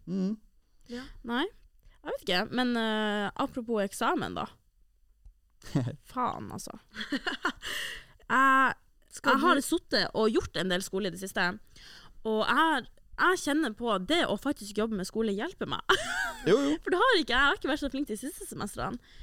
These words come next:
Speaker 3: Hvordan
Speaker 1: Mm.
Speaker 3: ligger dere an når det kommer til eksamen?
Speaker 2: Altså, jeg har jo hatt en allerede. Den får jeg tilbake på fredag.
Speaker 1: Oh.
Speaker 3: Oi.
Speaker 2: Jeg liker egentlig ikke å tenke på det. Ehm,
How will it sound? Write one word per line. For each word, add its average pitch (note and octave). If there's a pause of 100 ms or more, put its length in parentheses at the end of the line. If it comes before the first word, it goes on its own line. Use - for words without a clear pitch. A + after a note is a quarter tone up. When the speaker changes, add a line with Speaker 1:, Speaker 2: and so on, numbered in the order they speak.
Speaker 3:
Hvordan D#4
Speaker 1:
Mm. D#4+
Speaker 3:
ligger D4+
dere D#4
an E3+
når E3+
det -
kommer F#3
til F3+
eksamen? A3+ (580)
Speaker 2:
Altså, C4
jeg C#4+
har C#4+
jo B3+
hatt A#3+
en G#3+
allerede. G#3 (420)
Den A3+
får A#3
jeg G#3
tilbake F#3+
på G3
fredag. A3 (400)
Speaker 1:
Oh. C#3
Speaker 3:
Oi. G3+
Speaker 2:
Jeg A4+
liker A#3
egentlig G#3+
ikke A3
å A3
tenke G#3
på -
det. B3 (240)
Ehm, A3